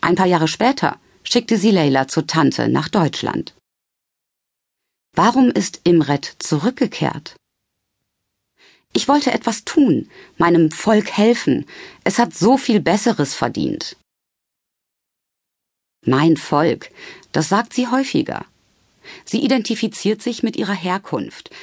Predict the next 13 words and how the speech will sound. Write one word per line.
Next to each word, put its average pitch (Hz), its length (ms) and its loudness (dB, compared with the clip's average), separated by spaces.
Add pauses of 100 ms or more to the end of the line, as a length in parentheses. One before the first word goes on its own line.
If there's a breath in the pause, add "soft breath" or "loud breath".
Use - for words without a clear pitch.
(120)
wie 131 140 -4
es 110 180 -10
vielleicht 131 420 -8
nur 156 160 0
Menschen 160 360 -6
tun, 202 280 -4
die 196 160 -8
einer 170 200 -6
verfolgten 156 760 -10
und 190 220 -10
unterdrückten 190 640 -12
Minderheit 190 480 -12
angehören. 120 680 -16